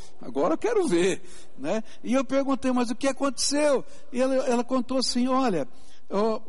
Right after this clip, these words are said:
o, ela tava lá na U T I com todos os aparelhos ligados, o coração parou de bater,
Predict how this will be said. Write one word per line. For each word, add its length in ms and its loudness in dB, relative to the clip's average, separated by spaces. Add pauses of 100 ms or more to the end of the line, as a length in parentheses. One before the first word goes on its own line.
(120)
o, 360 -6
ela 200 2
tava 340 2
lá 240 2
na 100 0
U 120 0
T 180 0
I 440 -2
com 200 -6
todos 320 -4
os 60 -4
aparelhos 540 0
ligados, 680 -4 (540)
o 60 -6
coração 400 -2
parou 320 2
de 100 -2
bater, 720 0